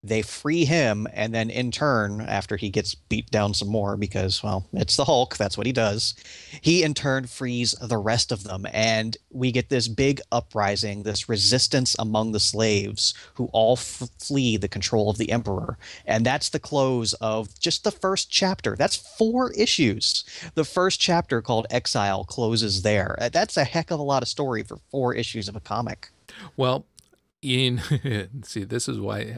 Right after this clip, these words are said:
Speaker 2: I wanted to surprise you a little. In the span of
Speaker 1: <laughs>
Speaker 2: seventy-two hours, I've read seventy-four issues.
Speaker 1: Jeez.
Speaker 2: This is a big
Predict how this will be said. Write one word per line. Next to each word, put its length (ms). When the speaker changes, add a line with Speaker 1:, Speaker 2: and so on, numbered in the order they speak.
Speaker 2:
I 40
wanted 260
to 60
surprise 420
you 100
a 20
little. 280
In 240
the 80
span 400
of 260
Speaker 1:
<laughs> 0
Speaker 2:
seventy-two 840
hours, 800
I've 280
read 400
seventy-four 1120
issues. 920
Speaker 1:
Jeez. 840
Speaker 2:
This 240
is 180
a 120
big 640